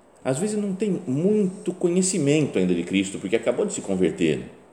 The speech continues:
mas tem um amor enorme, tem muito amor e pouco conhecimento ainda,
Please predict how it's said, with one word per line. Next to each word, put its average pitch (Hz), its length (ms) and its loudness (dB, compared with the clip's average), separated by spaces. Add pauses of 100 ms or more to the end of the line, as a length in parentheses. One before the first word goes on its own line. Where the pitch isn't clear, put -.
(600)
mas - 200 -4
tem 196 180 0
um 208 160 -2
amor 127 300 0
enorme, 98 520 -2 (840)
tem 143 100 0
muito 180 380 0
amor 208 400 0 (400)
e - 80 -6
pouco 123 300 -4
conhecimento 104 640 0
ainda, 85 260 -4